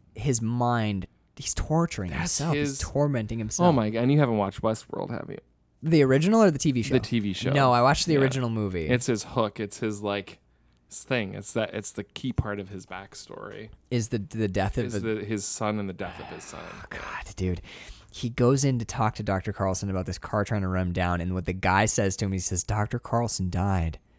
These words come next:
Speaker 1: It was a car accident." "Wh-, what? Wh-, what? You mean other people are getting died on cars?"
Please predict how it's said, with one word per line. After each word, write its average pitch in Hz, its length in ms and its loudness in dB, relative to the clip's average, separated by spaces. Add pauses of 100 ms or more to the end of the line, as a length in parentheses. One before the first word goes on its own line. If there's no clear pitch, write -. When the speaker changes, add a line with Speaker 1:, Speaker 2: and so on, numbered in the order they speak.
(360)
Speaker 1:
It 127 80 2
was 131 220 0
a 127 40 -2
car 160 340 4
accident." 98 540 -4 (1160)
"Wh-, - 200 -12
what? 101 260 0 (1080)
Wh-, - 240 -12
what? 101 280 -4 (220)
You 131 140 -2
mean 131 280 0 (640)
other 120 280 2
people 170 280 4
are 165 120 6
getting 156 280 6
died 139 280 4
on 143 240 4
cars?" 127 320 0